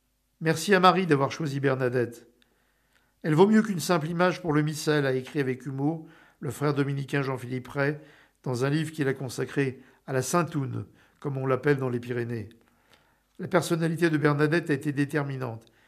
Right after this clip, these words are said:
Elle a beaucoup compté pour la reconnaissance des apparitions. Bernadette, en effet, a dû affronter de nombreux interrogatoires face aux autorités civiles et religieuses.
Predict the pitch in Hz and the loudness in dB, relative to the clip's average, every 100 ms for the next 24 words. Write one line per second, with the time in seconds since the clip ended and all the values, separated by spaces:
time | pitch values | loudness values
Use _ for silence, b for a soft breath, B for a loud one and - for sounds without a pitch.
0 | b b - 143 147 156 180 165 170 160 | b b -6 0 2 2 -2 -6 -4 0
1 | 165 147 131 131 151 139 123 156 139 123 | -2 0 -2 -2 -4 -6 -8 -8 -8 -8
2 | 120 117 123 117 - 113 92 _ _ _ | -10 -8 -8 -10 -14 -18 -20 _ _ _
3 | _ _ _ _ _ _ _ _ _ _ | _ _ _ _ _ _ _ _ _ _
4 | _ _ b b b b 123 117 135 156 | _ _ b b b b -12 -6 0 2
5 | 151 143 135 175 170 165 B B - 143 | 2 -2 0 2 2 0 B B -10 0
6 | 160 160 160 170 170 175 165 160 156 165 | 6 6 6 0 4 4 4 2 2 2
7 | 170 156 147 139 143 143 139 120 B B | 2 2 2 2 2 2 4 2 B B
8 | B B - 139 160 143 151 147 143 147 | B B -6 -2 -2 -2 0 2 0 -2
9 | 120 - 170 147 143 127 123 - 160 127 | -8 -4 -2 0 0 -2 -4 -8 -8 -2
10 | 135 131 123 120 113 127 | -2 -2 -4 -6 -6 -10